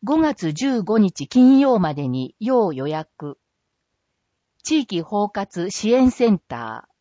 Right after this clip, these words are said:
ー。電話、零七二八九三の六四二六。ファックス、零七二八九五の一一九二。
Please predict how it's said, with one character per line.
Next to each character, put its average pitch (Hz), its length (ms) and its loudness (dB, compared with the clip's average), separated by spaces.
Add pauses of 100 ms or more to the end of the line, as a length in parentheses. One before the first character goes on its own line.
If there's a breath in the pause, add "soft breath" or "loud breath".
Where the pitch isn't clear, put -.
(800)
ー。 208 40 -4
電 233 340 4
話、 208 260 -4 (500)
零 285 300 0
七 247 360 0
二 135 300 -4 (460)
八 269 340 -8
九 277 300 -4
三 143 420 -4
の 139 320 -6
六 185 380 -4
四 240 360 0
二 202 240 0
六。 180 420 -6 (880)
フ - 60 -18
ァ 262 80 -4
ッ 254 40 -10
ク - 140 -8
ス、 135 320 -10 (560)
零 285 300 0
七 233 340 2
二 143 320 -6 (400)
八 269 360 -6
九 285 340 0
五 160 180 -4
の 131 300 -4 (120)
一 285 420 -4
一 156 240 -10
九 220 300 -2
二。 185 400 2